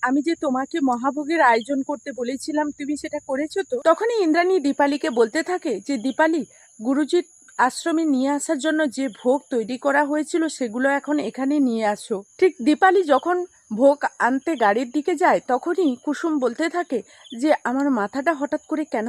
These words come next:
ঝিমাচ্ছে এইভাবে?" তখনই দীপালি বলতে থাকে, "সেই ম্যাডাম যখন থেকে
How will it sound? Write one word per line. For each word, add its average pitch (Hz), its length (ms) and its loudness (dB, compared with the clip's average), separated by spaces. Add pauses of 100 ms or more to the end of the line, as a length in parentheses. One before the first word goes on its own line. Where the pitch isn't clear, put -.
ঝিমাচ্ছে 262 480 -2 (440)
এইভাবে?" 269 420 0 (420)
তখনই 311 420 2 (640)
দীপালি 339 380 4
বলতে 247 340 2
থাকে, 339 240 -4
"সেই 294 200 0
ম্যাডাম 254 440 0
যখন 262 400 0
থেকে 320 320 -4